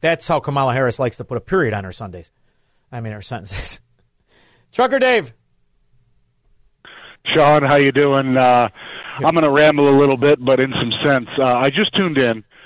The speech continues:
Speaker 2: um, and I wanted to call in. I'm like, "I gotta call Sean on this." Uh, I just rolled all day from the bottom of Texas, uh, and I did The Secret Empires by Peter Schweitzer.
Speaker 1: Oh.
Speaker 2: I just gotta, you know, really tell the listeners how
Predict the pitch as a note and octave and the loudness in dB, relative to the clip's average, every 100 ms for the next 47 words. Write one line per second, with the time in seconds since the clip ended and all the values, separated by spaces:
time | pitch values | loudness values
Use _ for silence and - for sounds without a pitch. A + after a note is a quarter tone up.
0 | - _ - B2 B2 A#2+ B2 B2 C3 C#3 | -20 _ -4 0 2 4 2 2 0 2
1 | D#3+ E3 D3 - C#3+ C#3 B2+ A#2+ B2 A#2 | 2 2 0 2 2 4 2 2 0 0
2 | A#2+ A#2+ C#3+ C3 C#3 B2 - C3 A#2+ A#2 | 0 2 2 2 0 -2 0 -2 0 0
3 | A2 G#2+ A2 - - _ - _ - B2+ | -2 -2 -4 -6 -18 _ -20 _ -4 0
4 | B2 A2+ D3 D3+ G#3+ F3+ F#3+ F3+ E3 D#3 | 2 2 0 0 -2 2 2 4 4 4
5 | D3 C#3+ C3+ A#2+ G#2+ - C3 A#2+ B2+ B2+ | 4 2 0 -4 -8 -6 -4 2 2 2
6 | A#2 - B2+ - A#2 A#2+ - - - - | -2 -2 -2 -2 -4 -6 -8 -20 -20 -16
7 | - B2 B2 B2 C3 B2 C#3+ D3 B2 A#2 | -2 2 4 4 2 2 2 2 0 -4
8 | C3 B2+ - G#3+ G#3+ F3 C#3+ D3 B2 B2 | -2 -2 0 -2 0 0 0 -2 0 0
9 | A2 G#2+ F2+ A2+ A2 - D#3+ C#3+ A#2+ B2+ | 0 -2 -2 -2 -2 -2 -4 -2 -4 -2
10 | A2+ G#2+ - E2 _ _ _ _ - F#2 | -2 -4 -10 -18 _ _ _ _ -18 -16
11 | - _ - D#3 G#3 - A3+ F3+ D#3 - | -16 _ -4 -2 -2 0 2 4 2 0
12 | E3 D3 C#3 G3 F#3+ D#3 E3+ D#3+ C3+ C3 | -4 -2 0 2 4 2 2 2 2 0
13 | C#3+ - A#2+ G#2+ - - C3+ A#2 | 0 -4 -6 -6 -8 -2 -2 -2